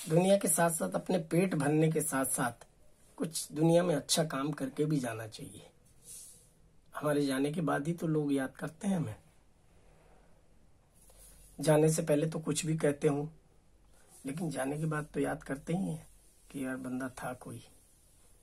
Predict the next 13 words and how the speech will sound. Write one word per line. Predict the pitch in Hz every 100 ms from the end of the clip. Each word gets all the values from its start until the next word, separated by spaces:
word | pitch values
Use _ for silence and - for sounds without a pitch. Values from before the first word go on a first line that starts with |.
| -
कुछ | -
कर | - 139 135
गया, | 120 117 - - -
कुछ | 135
सिखाता | - - 151 135 - 143
था, | - 135 - - - -
कुछ | 147 -
बताता | 131 123 123 143
था, | 135 131 123 - - -
कुछ | 160
सहयोग | - 156 135 170 165
करता | 147 - 131
था। | - 127